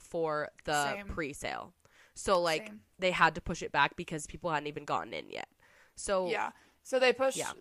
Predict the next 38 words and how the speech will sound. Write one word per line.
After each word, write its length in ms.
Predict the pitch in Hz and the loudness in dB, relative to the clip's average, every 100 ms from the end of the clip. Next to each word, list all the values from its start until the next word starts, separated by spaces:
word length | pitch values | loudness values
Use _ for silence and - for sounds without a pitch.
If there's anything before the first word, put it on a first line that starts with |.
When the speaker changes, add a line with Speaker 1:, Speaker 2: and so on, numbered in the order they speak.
| - | -8
Speaker 2:
they 100 | 247 | -6
pushed 260 | 247 240 - | -6 -6 2
L 220 | 226 214 | 4 4
A 100 | 220 | 2
back 360 | 220 202 208 - - | 4 4 4 -2 -10
to, 420 | 220 208 190 185 - | -4 -2 -2 -6 -10
um, 460 | 196 196 - - 220 _ _ | -10 -8 -10 -16 -20 _ _
like, 80 | 220 | -12
they 80 | 220 | -8
pushed 240 | 214 214 - | -8 -8 -8
West 260 | - 214 - | -4 -4 -4
Coast 260 | - 208 - | -12 -12 -4
back, 300 | 208 208 - _ _ - | -2 -2 -6 _ _ -10
and 160 | 190 | -8
then 100 | 208 | -6
they 140 | 196 202 | -6 -2
also 340 | - 208 214 | 0 0 -2
pushed 240 | 214 208 - | -10 -10 -8
back 160 | 202 | -8
Capital 360 | - 196 196 202 | -6 -8 -6 -6
One 180 | 202 202 | -6 -8
to 100 | 196 | -12
the 120 | 196 | -14
next 320 | 175 - - | -10 -10 -10
day 240 | - 196 185 | -10 -8 -10
because 220 | 180 196 | -10 -12
of 100 | 196 | -12
how 120 | 196 | -12
bad 240 | 208 180 180 | -6 -6 -6
everything 340 | 156 - 120 | -10 -16 -16
was. 220 | - - - - - | -12 -12 -12 -18 -8
So 100 | 233 | 0
I 100 | 226 | 2
don't 100 | 269 | 2
think 160 | 349 330 | 0 -2
I 140 | 202 | -2
got 280 | 208 233 220 | 0 0 -2
in. 420 | 185 190 202 214 | -6 -8 -8 -12